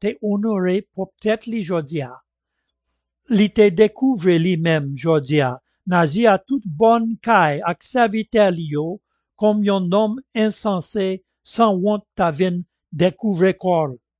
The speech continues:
Comme ça, David te dit à Michal, Devant Seigneur qui te choisi moi, au lieu de papa ou, et au lieu de toute Kailia, pour vin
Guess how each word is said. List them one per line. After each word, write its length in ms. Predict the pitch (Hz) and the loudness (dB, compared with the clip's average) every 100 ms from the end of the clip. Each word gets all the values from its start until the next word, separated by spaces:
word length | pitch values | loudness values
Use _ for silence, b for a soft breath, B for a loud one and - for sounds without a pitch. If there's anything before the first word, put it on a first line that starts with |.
| _ _ _ _ _ _ _ _ _ _ | _ _ _ _ _ _ _ _ _ _
Comme 160 | 208 220 | -2 0
ça, 240 | 247 226 | 2 2
David 460 | 185 196 196 202 196 | 4 2 2 0 -4
te 120 | 196 | -4
dit 240 | 160 180 220 - | -2 -4 -8 -4
à 140 | 185 | -4
Michal, 600 | 175 175 - 185 147 127 123 _ _ _ _ _ _ _ | -2 -4 -2 0 0 -2 -12 _ _ _ _ _ _ _
Devant 360 | - 180 190 226 | -6 -2 0 -2
Seigneur 640 | 208 220 196 185 165 185 202 _ | -2 -2 0 0 -2 -6 -12 _
qui 140 | 196 | -12
te 160 | - 185 | -4 -4
choisi 460 | - 208 180 151 | -2 0 0 -2
moi, 220 | 165 165 175 190 _ _ _ _ - | -6 -6 -8 -10 _ _ _ _ -4
au 140 | 175 | -2
lieu 400 | 165 190 202 214 | 0 2 2 2
de 140 | 160 170 | -4 -4
papa 440 | - 185 - 165 | 0 -2 0 0
ou, 260 | 151 180 202 _ _ _ - | 0 -4 -10 _ _ _ -6
et 120 | 165 | -2
au 140 | 170 | 0
lieu 280 | 165 185 214 | 0 2 2
de 160 | 175 185 | 2 -4
toute 260 | - 220 _ | -4 -10 _
Kailia, 580 | 226 190 156 151 151 208 _ _ _ _ - | -2 0 0 -4 -6 -8 _ _ _ _ -6
pour 120 | 180 | -2
vin 260 | 156 214 | 0 0